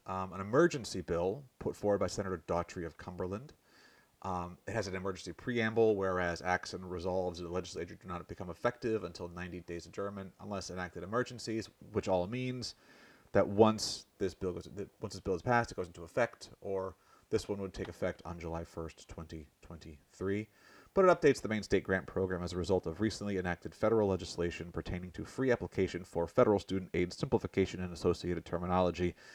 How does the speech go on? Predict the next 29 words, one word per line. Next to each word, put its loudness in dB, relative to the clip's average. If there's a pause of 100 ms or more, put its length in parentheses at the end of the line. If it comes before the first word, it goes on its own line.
(160)
It 2
removes 4
the 0
term, -2
quote, 2 (160)
"expected 0
family 0
contribution" -4
from -14
the -8
governing 0
laws 4 (360)
and -12
replaces 4
it -2 (340)
with, -2
quote, -4 (200)
"student -4
aid 4
index." -8 (920)
So 4
it's -4
updating 2
some -6
laws 0
and -6 (400)
updating -2
some -10
language. -10